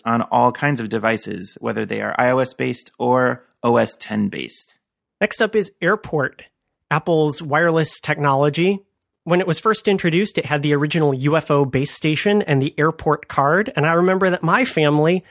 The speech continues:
Speaker 2: put an optional airport card into our iMac G four instead of buying a router for the house. And we created an ad hoc network that way to get everybody online.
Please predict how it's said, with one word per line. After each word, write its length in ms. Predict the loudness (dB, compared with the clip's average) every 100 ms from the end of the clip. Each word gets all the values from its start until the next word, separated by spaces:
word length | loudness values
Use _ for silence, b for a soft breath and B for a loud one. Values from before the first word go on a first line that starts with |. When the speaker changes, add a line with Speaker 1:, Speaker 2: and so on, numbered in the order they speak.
| B B -2
Speaker 2:
put 180 | 0
an 160 | 2 0 -2
optional 560 | -4 -2 -2 0 0 0
airport 480 | -2 -2 -4 -4 -2
card 380 | 0 2 0 0
into 180 | -2 0
our 220 | 0 0
iMac 460 | 0 0 2 -2 -2
G 160 | -4
four 560 | -4 -4 0 0 0 -4 b b b
instead 400 | -2 0 0 0
of 160 | 0
buying 340 | 0 2 2 2
a 100 | 2
router 480 | 2 2 0 -2 -2
for 160 | -4
the 80 | -2
house. 420 | -2 -2 -4 -6 -2
And 180 | 0 0
we 120 | -2
created 400 | -2 0 0 0
an 120 | -2 0
ad 180 | 0
hoc 320 | 0 -6 -6 -6
network 400 | -4 -4 -4 -4
that 180 | -2
way 280 | -2 -2 -4
to 80 | -6
get 160 | -6 -4
everybody 480 | -2 -2 -2 -2 -2
online. 540 | 0 -2 -2 -4 -8